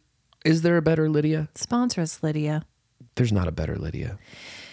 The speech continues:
Speaker 2: Anyway, we, we had a wonderful time on that trip. Travis and Heather are just some of our closest pals,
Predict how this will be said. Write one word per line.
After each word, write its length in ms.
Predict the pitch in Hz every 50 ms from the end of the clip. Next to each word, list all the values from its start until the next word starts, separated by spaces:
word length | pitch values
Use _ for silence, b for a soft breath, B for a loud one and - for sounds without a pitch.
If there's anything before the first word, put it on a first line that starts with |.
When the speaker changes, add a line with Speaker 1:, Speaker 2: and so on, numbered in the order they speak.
| B B B B B B B _ _ _ _ -
Speaker 2:
Anyway, 340 | - 349 330 294 240 220
we, 240 | 214 208 233 247 - -
we 120 | 240 247
had 120 | 240 233 220
a 60 | 208
wonderful 420 | 202 202 208 220 220 214 - 190
time 260 | 196 - 170 165 165 165
on 80 | 160
that 160 | 160 147 -
trip. 240 | - - 175 165 -
Travis 380 | - - 240 233 233 233 - -
and 100 | 208 180
Heather 380 | 165 170 170 170 170 165 160
are 140 | - - 185
just 420 | 196 - - 247 247 240 240 - -
some 180 | - 202 202
of 100 | 185 170
our 120 | 170 170 170
closest 560 | - - 196 175 170 - - 165 175 - -
pals, 640 | - 156 147 139 143 147 147 156 - - - -